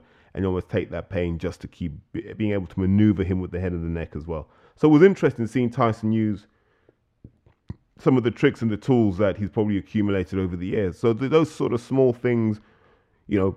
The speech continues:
will serve him well in the big pressure fights because he won't even have to have a corner make a decision for him. He can make decisions in flight. But here's what I wanted to touch on about this fight.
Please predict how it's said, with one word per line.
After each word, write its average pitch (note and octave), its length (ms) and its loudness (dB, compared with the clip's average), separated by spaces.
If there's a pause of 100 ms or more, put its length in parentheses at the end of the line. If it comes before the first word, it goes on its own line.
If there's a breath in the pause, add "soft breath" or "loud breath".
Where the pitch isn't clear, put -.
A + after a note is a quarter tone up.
will A#2+ 160 4
serve A#2+ 380 2
him G#2 160 -4
well G#2 220 -2
in F#2+ 100 -4
the F#2 60 -8
big F#2+ 240 -8
pressure E2 280 -8
fights - 400 -14 (220)
because G#2 240 0
he G#2 80 0
won't A2 180 4
even G2 200 -2
have G2+ 400 -4
to G2 80 -6
have F2+ 180 -4
a F2 40 -8
corner F2 260 -4
make E2 180 -8
a E2+ 60 -8
decision D#2+ 440 -10
for F2 240 -6
him. F2+ 100 -4
He F2 100 -4
can F2 120 -8
make E2+ 160 -8
decisions D2+ 460 -14
in D2 80 -12
flight. B1 300 -14 (1400)
But A#2+ 300 2 (220)
here's D#3 260 4
what D#3+ 140 6
I - 20 8
wanted C#3+ 280 2
to A#2+ 100 2
touch A#2 320 0
on F#2 80 -2
about E2+ 240 -6
this D#2 120 -12
fight. D2+ 260 -10